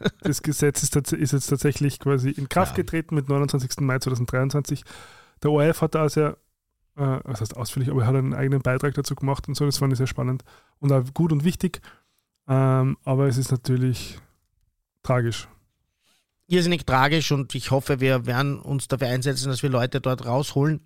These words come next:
Speaker 2: Mhm.
Speaker 1: ähm, die die Flucht versuchen werden, werden sicher Leute tun, weil,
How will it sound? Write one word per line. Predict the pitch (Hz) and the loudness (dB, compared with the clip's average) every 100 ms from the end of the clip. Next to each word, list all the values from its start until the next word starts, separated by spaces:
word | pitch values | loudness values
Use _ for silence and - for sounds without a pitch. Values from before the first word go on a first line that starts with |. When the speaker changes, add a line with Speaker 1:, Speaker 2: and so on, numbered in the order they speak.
| _ | _
Speaker 2:
Mhm. | 127 113 156 147 _ _ _ _ - | 0 4 4 0 _ _ _ _ -2
Speaker 1:
ähm, | 120 127 127 123 123 - | 2 4 2 0 -4 -4
die | 135 131 127 123 - - | 0 2 2 0 -4 -10
die | 120 131 | -6 -6
Flucht | - 135 - | -2 -4 -2
versuchen | 131 160 147 147 | 0 0 0 0
werden, | 139 135 127 123 | 2 2 -2 -2
werden | 113 | -2
sicher | 120 139 - | -2 -2 -2
Leute | 127 123 117 | 0 0 -2
tun, | - 131 147 | -4 -2 0
weil, | 127 117 | -2 -4